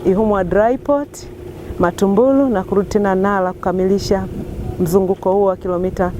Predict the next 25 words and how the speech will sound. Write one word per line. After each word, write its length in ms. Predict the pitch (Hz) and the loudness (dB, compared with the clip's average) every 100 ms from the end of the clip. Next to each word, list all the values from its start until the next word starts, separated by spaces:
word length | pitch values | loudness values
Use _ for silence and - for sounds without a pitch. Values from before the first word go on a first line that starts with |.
| - - - - - - | -6 -4 -2 0 -2 2
mia 200 | 180 180 | 2 2
moja 260 | 196 190 190 | 2 2 0
kumi 180 | 185 | 0
na 140 | 180 180 | 2 2
mbili 180 | 185 190 | 2 2
nukta 340 | 175 - 180 | 0 0 -2
tatu. 420 | 175 190 185 - - - - - - - - - | 2 2 2 0 -2 -2 -4 -6 -6 -4 -2 0
Mradi 320 | 190 180 190 | 2 2 2
huu 260 | 190 262 269 | 4 2 2
unatekelezwa 840 | 208 185 170 196 196 202 190 190 185 185 | 0 -2 0 2 4 2 0 -2 -4 -2
na 220 | 175 175 | 0 0
wakandarasi 680 | 180 185 180 180 196 - | 0 0 2 0 0 0
wawili 460 | 190 185 220 254 262 - - - - - - - - | 0 2 2 2 0 -2 -4 -6 -6 -6 -6 -4 -2
wa 100 | 170 - - - | -2 -4 -4 0
kampuni 380 | 190 175 208 202 | 0 2 0 2
za 160 | 175 | 0
Kichina. 540 | 170 - - 247 254 254 - - - - - - - - - - - - - - | -2 -4 0 2 2 -2 -6 -6 -4 -4 -4 -6 -4 -4 -4 -6 -6 -6 -4 -2
Package 340 | 208 220 185 | 2 2 4
ya 120 | 196 | 2
kwanza 340 | 190 240 254 208 | 2 -2 0 -2
inatekelezwa 460 | 190 - 208 214 | -4 -2 0 2
na 100 | 190 | 0
mkandarasi 520 | 185 185 180 196 214 | 0 0 2 2 0
C 140 | - 190 | -4 -4
C 160 | - | 2